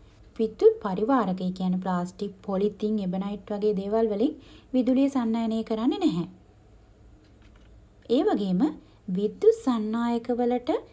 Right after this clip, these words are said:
විදුලිය ගලා යාමට ඉඩ දීමට හැකියාව තියෙන්නේ එම ද්‍රව්‍යවල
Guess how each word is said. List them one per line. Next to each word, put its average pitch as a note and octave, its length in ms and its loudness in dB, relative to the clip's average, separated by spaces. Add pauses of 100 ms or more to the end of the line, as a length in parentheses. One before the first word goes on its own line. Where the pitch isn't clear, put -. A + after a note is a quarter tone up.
(200)
විදුලිය A#3+ 580 0
ගලා F#3 440 -2
යාමට A#3+ 420 0
ඉඩ F#3+ 220 0
දීමට G#3+ 400 -4
හැකියාව A3 580 -2
තියෙන්නේ F#3+ 520 -2 (720)
එම A3 220 2 (120)
ද්‍රව්‍යවල F3+ 760 0